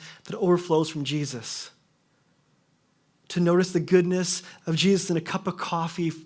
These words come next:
from Beans from Beansing. <laughs> To notice the light in the darkness when we light a candle. To notice.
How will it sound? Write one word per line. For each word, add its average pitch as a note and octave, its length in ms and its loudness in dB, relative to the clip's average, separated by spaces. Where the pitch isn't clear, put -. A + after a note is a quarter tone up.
from D#3 240 -4
Beans D#3 280 2
from D3 140 -2
Beansing. C3 520 -2
<laughs> - 40 -18
To F3+ 100 2
notice F#3 480 4
the F3+ 120 2
light F3+ 500 2
in D#3+ 100 -6
the D3+ 80 -2
darkness D#3 640 -6
when D3 60 -8
we C3+ 80 -6
light C#3 140 -4
a C#3 40 -4
candle. B2+ 640 -12
To - 100 -8
notice. D#3 720 -4